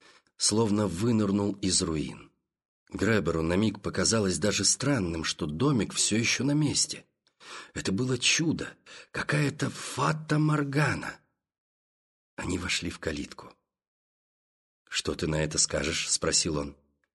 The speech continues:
«Похоже на мирный уголок, о котором позабыла война». Да, и сегодня вечером он таким и останется.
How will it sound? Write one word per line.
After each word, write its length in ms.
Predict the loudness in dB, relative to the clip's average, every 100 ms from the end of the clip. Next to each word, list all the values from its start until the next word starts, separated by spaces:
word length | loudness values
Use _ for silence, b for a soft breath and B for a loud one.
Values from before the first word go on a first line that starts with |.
| _ _ _ _
«Похоже 480 | -6 -4 -2 -4 -2
на 100 | -2
мирный 460 | 0 0 0 -4 -2
уголок, 480 | -4 -2 -4 -6 -16 _ _ _ _ _
о 80 | -6
котором 540 | -6 -4 -4 -2 -2
позабыла 560 | 0 0 0 0 -2 -4
война». 400 | -6 -8 -10 -12 -14 _ _ _ _ _ _ _ _ _ _ _ _
Да, 320 | -4 -4 -4 -14 _ _ _ _ b b b _ 0
и 60 |
сегодня 500 | 2 2 0 -2 -2
вечером 540 | -2 0 -2 -2 -10 -18 _ _ _ -2
он 240 | 0 0
таким 520 | -4 -6 -4 -4 -4 -6
и 80 |
останется. 720 | -2 -2 -2 -6 -8 -4 -4